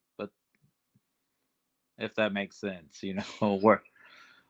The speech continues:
whereas maybe other genres you may be more forgiving even if the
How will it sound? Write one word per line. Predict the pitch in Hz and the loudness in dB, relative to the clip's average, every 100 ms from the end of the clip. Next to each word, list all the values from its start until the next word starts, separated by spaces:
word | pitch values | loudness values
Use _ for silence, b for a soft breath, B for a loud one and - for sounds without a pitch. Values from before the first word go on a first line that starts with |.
| _ | _
whereas | 123 120 110 117 | 10 10 8 4
maybe | 143 143 135 123 | 8 8 6 4
other | 135 135 131 | 4 2 0
genres | 117 123 120 117 113 107 | 2 4 4 0 -8 -8
you | 117 | -10
may | 110 113 | -8 -8
be | 104 110 | -8 -8
more | 107 107 104 | -4 -6 -6
forgiving | 110 101 113 110 104 95 | -10 -4 -2 -2 -4 -6
even | 98 98 98 | -8 -8 -8
if | 95 - | -8 -8
the | - | -10